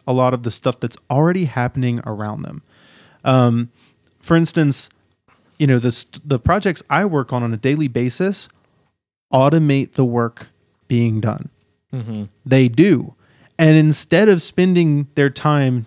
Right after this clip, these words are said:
Speaker 1: doing the thing I just automated, these employees are now doing additional Q A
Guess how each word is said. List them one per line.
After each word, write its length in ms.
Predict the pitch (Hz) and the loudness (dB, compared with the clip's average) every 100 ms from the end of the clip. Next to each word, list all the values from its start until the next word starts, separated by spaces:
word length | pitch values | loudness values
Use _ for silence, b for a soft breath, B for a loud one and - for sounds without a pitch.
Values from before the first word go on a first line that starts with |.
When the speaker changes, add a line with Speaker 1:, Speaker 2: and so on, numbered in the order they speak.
| 131 | 0
Speaker 1:
doing 280 | 147 151 | 2 2
the 80 | 139 | 0
thing 220 | 123 147 | -4 -4
I 80 | 131 | -2
just 200 | 127 123 - | -4 -6 -4
automated, 580 | 175 233 135 110 - - _ _ _ _ _ | -4 -2 -4 -6 -12 -18 _ _ _ _ _
these 180 | 156 165 | 0 2
employees 520 | 175 156 160 147 139 | 2 0 0 2 2
are 60 | 139 | 0
now 420 | 127 127 120 117 - b b b | 0 0 0 -2 -8 b b b
doing 220 | 139 123 | 0 0
additional 480 | 113 - - 151 156 _ _ | 0 -4 -4 -4 -6 _ _
Q 240 | - 165 | -4 -2
A 280 | 117 107 117 | -2 -4 -10